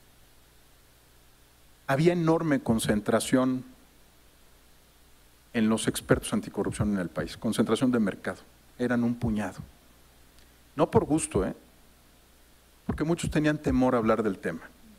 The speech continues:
Preferían utilizar opacidad, ¿no? Este, en lugar de decir corrupción, decían, "Es,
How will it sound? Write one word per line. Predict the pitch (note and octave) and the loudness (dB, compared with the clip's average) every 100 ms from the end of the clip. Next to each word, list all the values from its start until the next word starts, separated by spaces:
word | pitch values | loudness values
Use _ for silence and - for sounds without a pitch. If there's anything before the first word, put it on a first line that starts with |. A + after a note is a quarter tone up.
| - | -4
Preferían | - C3+ D3 D3 E3+ | 0 2 2 0 0
utilizar | E3+ - A#2+ A2 C#3 C3+ | 0 0 0 2 2 2
opacidad, | B2+ G#2+ - G2+ D#3+ E2+ F#2+ G3+ A2+ - - | 2 0 -2 -8 -6 -4 -4 -4 -6 -10 -6
¿no? | - G#3+ | -2 0
Este, | A#3+ - G#3 F3+ - | -2 -4 -4 -4 -2
en | A2 | 0
lugar | A2+ C3+ | 4 4
de | |
decir | B2+ - B2+ | 2 0 0
corrupción, | - A#2+ - C3 | 2 0 0 -2
decían, | B2+ C#3 | 0 -2
"Es, | D3 | -2